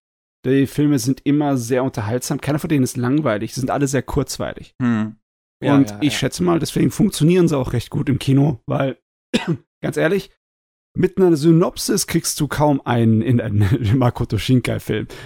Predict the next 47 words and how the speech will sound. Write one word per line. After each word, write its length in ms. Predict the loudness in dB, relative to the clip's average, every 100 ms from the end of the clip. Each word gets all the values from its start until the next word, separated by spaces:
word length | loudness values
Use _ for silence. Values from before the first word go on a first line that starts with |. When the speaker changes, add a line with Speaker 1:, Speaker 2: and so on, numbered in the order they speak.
| -4
Speaker 1:
Ich 140 | 2 4
meine, 220 | 6 6
wie 120 | 4
willst 240 | 4 2 -2
du 80 | -2
einfach 460 | -2 -2 -2 -2 2
Your 140 | 2
Name 320 | 2 2 0
umfassen? 440 | -2 -2 -4 -4 -8
Es 100 | -2
geht 180 | -2 0
gar 180 | -6
nicht. 180 | -8 -14 -20 -14 -6
Der 100 | -2
Film 380 | 4 4 4 -2
an 180 | 2 2
sich 340 | 2 -2 -2
ist 220 | -4 -4 -2
viel 260 | 0 0
simpler 400 | 4 2 2 -4
zu 140 | -2 -2
gucken, 380 | -2 0 0 -2 _ _ 0
als 200 | 0 0
es 100 | -2
die 100 | -2
Prämisse 480 | 2 2 2 0 -2
irgendwie 460 | 0 2 2 0
einem 200 | -2 -2
andeutet. 520 | 2 2 2 -2 -6 -12 -20
Ist 80 | -4
bei 100 | 2
all 180 | 4 4
seinen 260 | 2 0 -2
Sachen. 300 | -4 -8 -14 _ _ _
Bei 80 | 0
Suzume, 480 | 2 2 4 4 2
was 180 | 0 -2
willst 180 | -4 -2
du 20 | 0
denn 40 |
dir 100 | 2
darunter 260 | 2 -2 -2
vorstellen? 460 | -2 0 -2 -2 -6 _ -10
Ein 180 | -2 2
Mädchen, 360 | 4 2 0 -2
das 180 | -2 0
Türen 500 | 2 4 4 0